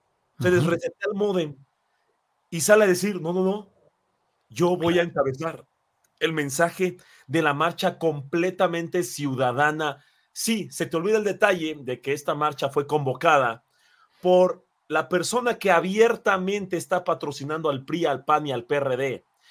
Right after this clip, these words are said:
Speaker 1: usando
Speaker 2: Ujú.
Speaker 1: el color rosita del ine, ¿no? Del "yo defiendo al ine". El color rosita de "la corte no se toca",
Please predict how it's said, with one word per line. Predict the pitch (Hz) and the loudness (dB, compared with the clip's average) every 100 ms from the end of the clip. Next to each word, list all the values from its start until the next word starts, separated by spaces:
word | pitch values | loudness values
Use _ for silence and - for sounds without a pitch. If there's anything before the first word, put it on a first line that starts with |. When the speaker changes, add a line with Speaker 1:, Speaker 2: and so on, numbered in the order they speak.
| - - | -20 -10
Speaker 1:
usando | 180 180 117 208 - | -4 0 2 4 4
Speaker 2:
Ujú. | 214 | 2
Speaker 1:
el | 156 | 0
color | 165 185 175 | 0 2 2
rosita | 160 - 202 190 190 170 | 0 0 -8 -2 4 4
del | 143 139 | 4 -2
ine, | 175 175 131 95 | -2 -4 -6 -8
¿no? | 110 147 | -4 -2
Del | 185 131 | 0 0
"yo | 147 | 4
defiendo | 147 156 147 | 2 2 -2
al | 127 | 0
ine". | 135 123 104 - - - | 0 -4 -8 -14 -20 -2
El | 143 135 | -2 2
color | 147 185 | 0 2
rosita | 208 180 - 190 185 | 2 0 -2 0 2
de | 160 131 135 | 2 -2 -2
"la | 139 | -2
corte | 135 185 185 170 | 0 0 0 -4
no | 170 | -2
se | 165 | -4
toca", | - 180 175 127 101 | 0 0 0 -4 -4